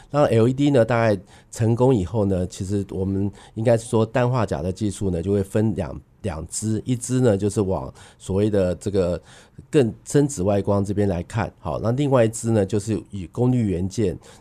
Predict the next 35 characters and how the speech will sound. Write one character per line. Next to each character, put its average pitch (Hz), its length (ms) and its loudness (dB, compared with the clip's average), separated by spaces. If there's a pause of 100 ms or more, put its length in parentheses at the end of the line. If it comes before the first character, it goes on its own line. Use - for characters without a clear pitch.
来 82 120 -6
看， 85 360 -4
好， 80 160 -4
功 135 180 2
率 147 60 4
元 113 200 4
件 117 220 2
呢， 107 140 2
我 92 100 0
们 98 240 -4 (180)
这 - 120 -8
个， 107 240 0 (340)
这 131 100 -2
个 120 100 4
也 98 120 2
就 113 160 0
是 117 160 2 (140)
那 120 100 0
个 107 160 2
最 120 140 0
近 113 220 2
如 107 120 2
果 104 140 4
大 107 300 2
家 - 60 -4 (180)
熟， 95 320 -2 (240)
比 98 80 -8
较 110 120 4
熟 98 220 0
悉 - 180 -6
的， 90 80 0
就 98 160 -2
大 110 220 -2
陆 101 180 0
有 85 160 -6